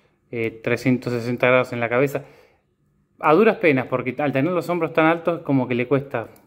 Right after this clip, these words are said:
girar la cabeza más que eso. Pero bueno, digamos ciento ochenta grados, vamos a dejarlo ahí. Eh, trescientos sesenta en el brazo y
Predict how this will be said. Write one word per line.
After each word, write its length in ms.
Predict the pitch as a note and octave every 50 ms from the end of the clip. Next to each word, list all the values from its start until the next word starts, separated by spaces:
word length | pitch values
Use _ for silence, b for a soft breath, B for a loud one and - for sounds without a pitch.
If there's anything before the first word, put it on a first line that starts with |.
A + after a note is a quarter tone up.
| _ - - -
girar 480 | C3 B2 A#2+ B2+ A#2 A2 G#2+ A2+ A#2 -
la 160 | - A#2+ A#2 -
cabeza 360 | - A#2 A#2+ A#2+ A#2+ - A#2
más 220 | A#2 A#2+ A2+ - -
que 120 | - A#2
eso. 200 | A2 - - A2+
Pero 160 | A2 A#2 A#2+ A#2+
bueno, 240 | B2 A#2 G2+ - - b b b b b b b b b b b _ _ _ _ _ -
digamos 420 | C3 C3 C3+ E3+ G3+ G#3 F#3+ -
ciento 300 | - D3+ C#3 A#2 - A#2+
ochenta 260 | - B2+ A2+ G#2 A#2+
grados, 260 | A2+ A2 A2 G#2 G#2
vamos 200 | G#2 A#2 A#2+ A#2
a 60 | A2+ G#2+
dejarlo 220 | - A#2 A2 A2
ahí. 100 | G#2 - b b b b b b b b b b b b b b b b b b -
Eh, 380 | B2+ A#2 A2 A2 A2+ A2+ A2+ -
trescientos 440 | B2 A#2+ A2 B2+ C3+ B2 A#2+ B2+ B2
sesenta 300 | A#2 B2+ C3 B2+ B2 A#2+
en 60 | B2
el 100 | B2 B2
brazo 680 | C3 D#3 F3+ F3+ E3+ F3 - - F3 F3+ F3+ F3+ -
y 460 | D#3 C#3 C3+ C3+ C3+ C#3 C#3 - -